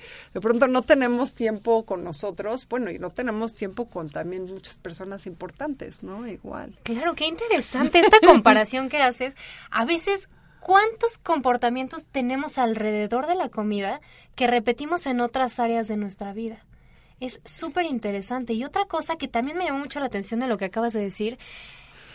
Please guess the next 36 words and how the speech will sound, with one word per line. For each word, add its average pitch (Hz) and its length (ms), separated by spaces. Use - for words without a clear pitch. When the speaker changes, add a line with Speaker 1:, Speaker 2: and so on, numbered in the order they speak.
Speaker 2:
yo 370 520
conozco 302 580
a 214 240
un, 233 840
¿cómo 262 200
se 233 100
le 226 80
podría 208 260
llamar? 208 280
Pues 202 140
podría 320 200
ser 330 160
gurú. 233 380
A 220 100
lo 226 100
mejor 262 500
lo 233 100
han 233 80
escuchado, 269 600
es 254 180
bastante 233 680
conocido 226 340
en 254 60
Estados 233 300
Unidos, 233 240
se 233 100
llama 226 380
Anthony 277 540
Robbins, 233 480
Tony 226 240
Robbins, 196 460
Speaker 1:
Ujú. 190 420
Speaker 2:
y 311 200
él 392 160
habla 339 380
mucho 320 580